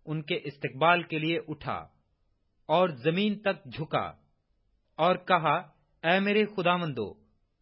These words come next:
اپنے خادم کے گھر تشریف لے چلیے اور رات بھر آرام کیجیے اور اپنے پاؤں دھوئیے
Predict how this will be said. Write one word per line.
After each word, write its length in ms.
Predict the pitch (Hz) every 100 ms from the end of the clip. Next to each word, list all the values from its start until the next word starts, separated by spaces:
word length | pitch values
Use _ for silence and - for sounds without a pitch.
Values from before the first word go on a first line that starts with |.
| -
اپنے 340 | 151 165 170
خادم 420 | 160 165 170 185
کے 160 | 165 156 123
گھر 160 | 160
تشریف 540 | 160 170 - 208 196 175
لے 120 | 160
چلیے 440 | 160 120 107 87 - _ _ _ _ _ _ _
اور 220 | - 151
رات 380 | 147 147 165 175
بھر 280 | 127 156 175 -
آرام 400 | 143 139 180 190
کیجیے 400 | 160 117 139 170 - _ _ _ _ _
اور 180 | 165 185
اپنے 280 | 180 190 190 -
پاؤں 200 | 180 196
دھوئیے 480 | 139 135 160 156